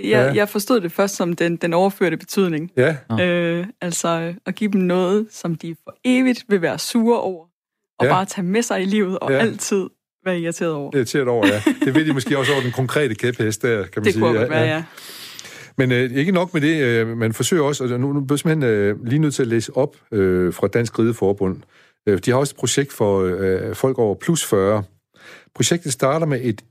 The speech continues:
Speaker 2: innovationsforløb, der skal sikre, at vi arbejder med nytænkende og innovative løsninger i forbindelse med aktivitets- og konceptudvikling samt markedsføring over for dem, der i dag har tabt kontakt til ridesporten. Jeg vil sige, at noget er altså blevet tabt selv på vejen derned af det. Ikke bare for
Speaker 1: Ja,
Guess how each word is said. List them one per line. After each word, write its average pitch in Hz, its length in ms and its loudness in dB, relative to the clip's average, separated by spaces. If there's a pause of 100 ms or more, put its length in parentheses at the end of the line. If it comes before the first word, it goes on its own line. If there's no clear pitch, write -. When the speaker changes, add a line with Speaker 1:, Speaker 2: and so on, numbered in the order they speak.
(100)
Speaker 2:
innovationsforløb, 143 960 0
der 120 60 -2
skal 117 200 -4
sikre, 175 400 -2
at 120 80 0
vi 131 100 -4
arbejder 135 400 0
med 113 120 0
nytænkende 139 520 0
og - 80 -10
innovative 143 600 2
løsninger 131 420 2
i 120 80 0
forbindelse 120 460 0
med 110 100 -2
aktivitets- 110 640 0
og - 40 -20
konceptudvikling 131 920 0 (260)
samt 147 220 0
markedsføring 135 640 2
over 156 220 2
for 117 100 -6
dem, 135 240 0 (400)
der 135 60 4
i 123 60 2
dag 143 300 2
har 107 80 -4
tabt 113 280 -2 (220)
kontakt 104 340 0
til - 120 -4
ridesporten. 85 540 -2 (600)
Jeg 113 60 4
vil 104 60 0
sige, 127 140 0
at 131 60 2
noget 139 100 4
er - 20 2
altså 123 120 -2
blevet 117 160 -4
tabt - 340 -4 (500)
selv 120 140 0 (120)
på 120 60 -2
vejen 123 220 0
derned 123 220 0
af 113 120 0
det. 110 80 0 (140)
Ikke 139 100 0
bare 139 140 -2
for - 60 2
Speaker 1:
Ja, 131 60 2